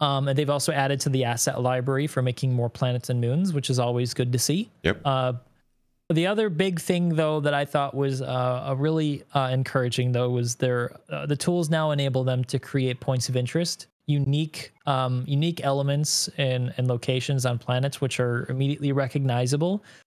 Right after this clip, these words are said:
Speaker 1: Uh, because right now, if you look at a lot of the moons and planets in Stanton, they're very samey.
Speaker 2: Yeah.
Speaker 1: You know, they're, they're, they're more or less noise maps of planets, uh,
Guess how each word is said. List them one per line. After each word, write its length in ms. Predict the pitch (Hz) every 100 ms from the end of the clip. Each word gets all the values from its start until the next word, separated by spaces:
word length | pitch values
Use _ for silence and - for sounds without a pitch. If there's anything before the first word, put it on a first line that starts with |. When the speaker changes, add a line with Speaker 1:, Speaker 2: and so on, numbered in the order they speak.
| -
Speaker 1:
Uh, 80 | 147
because 300 | 151 233 220
right 200 | 277 247
now, 200 | 180 196
if 140 | 160 170
you 100 | 151
look 180 | 165 156
at 80 | 139
a 40 |
lot 140 | 143 151
of 80 |
the 60 | 147
moons 200 | 143 135
and 100 | 131
planets 340 | 143 135 127
in 60 | 127
Stanton, 320 | - 131 123
they're 80 | 123
very 200 | 147 190
samey. 600 | - - 147 139 113 107 _ -
Speaker 2:
Yeah. 140 | -
Speaker 1:
You 40 |
know, 320 | 147 139 131 - - _
they're, 180 | 175 175
they're, 320 | 165 165 151
they're 260 | 160 165 156
more 280 | 143 175 175
or 60 |
less 300 | 165 160 -
noise 440 | 139 139 147 147 135
maps 580 | 131 123 117 - - - -
of 340 | 139 131 120 -
planets, 640 | 151 143 143 131 - 139
uh, 180 | 131